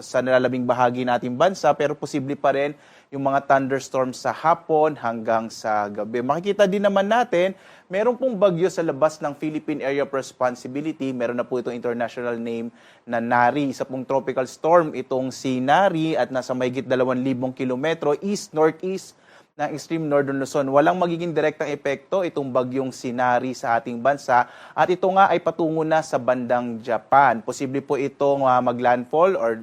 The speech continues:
tumungo sa may area ng, ah, Japan bandang araw ng Martes or, ah, Miyerkules. Ito pong Nari ay mula sa bansang South Korea, na ang ibig sabihin po ay lili, no? At samantala naman dito sa ating bansa,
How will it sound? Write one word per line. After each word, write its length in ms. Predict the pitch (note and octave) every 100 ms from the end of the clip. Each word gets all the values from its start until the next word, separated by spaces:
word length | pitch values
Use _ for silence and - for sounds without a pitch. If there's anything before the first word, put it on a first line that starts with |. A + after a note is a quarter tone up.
| -
tumungo 480 | - B2+ C#3+ D3+ D3+
sa 80 | B2+
may 160 | B2+
area 320 | B2+ C3 C3+ C3
ng, 240 | B2+ B2 - - -
ah, 240 | A#2+ A#2 A#2+
Japan 480 | F#3 G#3+ C#3+ D3
bandang 320 | C3 B2 B2 A#2
araw 320 | A#2+ B2 B2
ng 100 | A#2
Martes 640 | B2 D#3 - C3+ C3 - - - _
or, 240 | B2 B2+ B2
ah, 160 | A#2+
Miyerkules. 880 | A#2+ B2 B2+ B2 A#2 B2 A#2+ B2+ B2
Ito 160 | - B3+
pong 240 | C4+ B3+
Nari 480 | G3+ F3+ E3 F#3+ G3
ay 80 | C#3+
mula 320 | C#3+ C#3 C#3 C3+
sa 480 | - B2 B2 B2 - -
bansang 480 | A#2+ B2+ B2 C3 B2+
South 320 | - C3+ C3
Korea, 480 | - B2+ A2+ C3 A#2+
na 160 | A#2
ang 80 | A#2
ibig 240 | B2+ B2 A2+
sabihin 320 | A#2 A#2+ A#2+
po 240 | C3 B2+
ay 80 | A2+
lili, 480 | A2+ D3+ E3+ C#3 G#2 -
no? 160 | - - _ - -
At 240 | D#3+ E3+
samantala 560 | - G#3+ A3+ C#4 D4 D4+
naman 320 | D#4 C4+ A#3
dito 160 | A3+ A3
sa 240 | A3 G3
ating 240 | G3 G3+
bansa, 480 | F3 B3+ B3+ D#3+ E3+